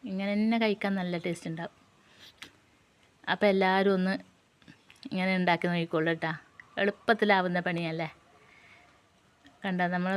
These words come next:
വെ-, വാഴയില ആയതുകൊണ്ട് വെച്ചെടുക്കുന്ന ചെറിയ രൂപമാറ്റമെല്ലാം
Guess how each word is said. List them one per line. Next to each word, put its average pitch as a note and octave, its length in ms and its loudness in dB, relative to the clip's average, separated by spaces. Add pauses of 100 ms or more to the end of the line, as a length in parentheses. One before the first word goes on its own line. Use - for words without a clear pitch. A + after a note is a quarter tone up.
വെ-, F#3+ 260 2
വാഴയില F#3 460 6
ആയതുകൊണ്ട് F#3+ 420 2
വെച്ചെടുക്കുന്ന F#3 580 -2 (720)
ചെറിയ G#3 560 2 (760)
രൂപമാറ്റമെല്ലാം F#3 680 2